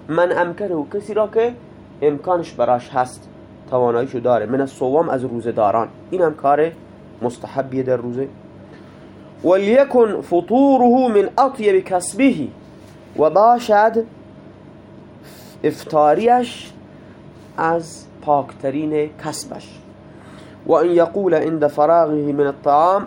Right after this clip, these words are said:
ما روي عن رسول الله صلى الله عليه وسلم أنه كان يقول بعد فطره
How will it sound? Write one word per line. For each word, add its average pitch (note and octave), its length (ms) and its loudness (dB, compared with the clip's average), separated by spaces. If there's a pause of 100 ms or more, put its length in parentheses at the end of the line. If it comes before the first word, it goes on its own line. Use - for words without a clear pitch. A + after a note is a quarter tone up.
ما C3+ 200 0
روي E3 380 0 (500)
عن D3+ 180 0
رسول D#3+ 280 -2
الله D3+ 260 -2
صلى C3 220 -8
الله C#3 260 -2
عليه C#3 200 0
وسلم D#3 480 -4 (360)
أنه D3 380 -2
كان D3+ 240 0
يقول C3 420 -4
بعد B2+ 280 0
فطره F#3+ 440 0